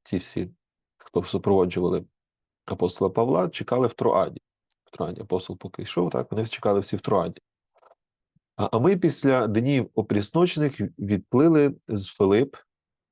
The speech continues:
Филипи тут, так, з Филип, і п'я-, і за п'ять прийш-,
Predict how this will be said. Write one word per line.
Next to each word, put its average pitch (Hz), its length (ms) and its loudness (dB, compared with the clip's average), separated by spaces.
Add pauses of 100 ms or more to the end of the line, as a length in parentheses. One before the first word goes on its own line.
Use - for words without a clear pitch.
(120)
Филипи 92 380 0
тут, - 240 -6
так, - 340 -4 (200)
з - 120 -20
Филип, 143 380 2 (560)
і 110 100 0
п'я-, 147 220 2
і 107 340 4
за 110 160 2
п'ять 123 320 2 (140)
прийш-, - 300 -2